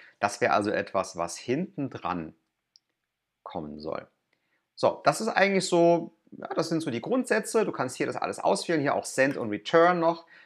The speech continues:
Wenn du also ein, ähm, vielleicht hast du noch einen, einen Verzerrer, den du gerne benutzen würdest, der nicht im Helix eingebaut ist, den kannst du an Send und Return anschließen und dann hier wie ein normales Pedal im Helix einbauen. Da steht dann zum Beispiel F X, F X Loop L, ja?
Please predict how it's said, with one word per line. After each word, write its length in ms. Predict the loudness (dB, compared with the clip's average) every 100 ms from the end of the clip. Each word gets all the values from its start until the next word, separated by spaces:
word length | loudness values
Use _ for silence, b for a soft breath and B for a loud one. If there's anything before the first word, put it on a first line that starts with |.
| -4
Wenn 120 | 0
du 80 | 2
also 240 | 2 2
ein, 340 | 0 0 -2 -8
ähm, 360 | -10 -10 -12 -14 _ _ _ _ _ _ _ _ 0
vielleicht 240 | 2 4
hast 180 | 0 2
du 60 | 0
noch 120 | 0
einen, 120 | -2 -8
einen 120 | -10
Verzerrer, 460 | -8 -4 0 4 6
den 140 | 4
du 80 | 2
gerne 220 | 0 0
benutzen 400 | 0 -2 -2 -2
würdest, 340 | 2 2 0 -2
der 80 | -4
nicht 160 | -2
im 80 | -2
Helix 240 | -2 -2 -2
eingebaut 500 | -4 0 2 2 0
ist, 200 | -4 -6
den 100 | -8
kannst 300 | -8 -8 -8
du 200 | -8 -10
an 180 | -12 -8
Send 260 | -2 -2 -2
und 120 | -6
Return 340 | -6 -6 -6
anschließen 520 | -4 -6 -6 -6 -6
und 120 | -4 -2
dann 140 | -4
hier 300 | -2 -2 -2 B B B B -8
wie 380 | 0 2 2
ein 320 | 0 0 0 0
normales 560 | 0 0 0 0 -4
Pedal 600 | -10 -6 -4 0 0 -2 -8 _ _ _
im 200 | 2 2
Helix 720 | 2 0 -2 -4 -8 -18 -16 -2
einbauen. 640 | 0 4 2 0 -6 -12
Da 100 | -12
steht 180 | -6 -4
dann 100 | -4
zum 100 | -4
Beispiel 280 | -6 -6 -4
F 200 | -2 -4 -6
X, 460 | -12 -10 -16 -10 -6
F 160 | -6 -4
X 280 | -8 -8 -6
Loop 240 | -8 -6
L, 420 | -6 -4 -4 -8 -8
ja? 240 | -8 -8